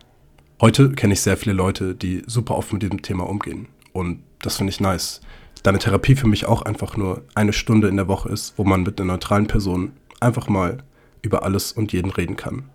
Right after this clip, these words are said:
Durch diese Sichtbarkeit und Enttabuisierung beschäftigen sich auch deutlich mehr Leute mit psychischen Krankheiten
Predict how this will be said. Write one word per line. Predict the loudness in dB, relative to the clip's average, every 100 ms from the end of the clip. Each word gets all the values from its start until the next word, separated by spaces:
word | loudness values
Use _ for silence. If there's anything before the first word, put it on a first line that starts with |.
| _ _ _ 0
Durch | 2 4
diese | 6 6
Sichtbarkeit | 6 2 0 2 4 2 2
und | 0 0 0
Enttabuisierung | -4 -2 -6 -2 -2 0 2 2 0 -2 -14 -20 -10
beschäftigen | -2 2 2 2 -2
sich | 0 -2 -6 -6
auch | -6 -6
deutlich | -2 0 0 -4 -6 -2
mehr | 0
Leute | 0 -2 -4 -8
mit | -6 -8 -10 -10
psychischen | -4 -2 -2 -2
Krankheiten | 0 0 2 -2 -2 -10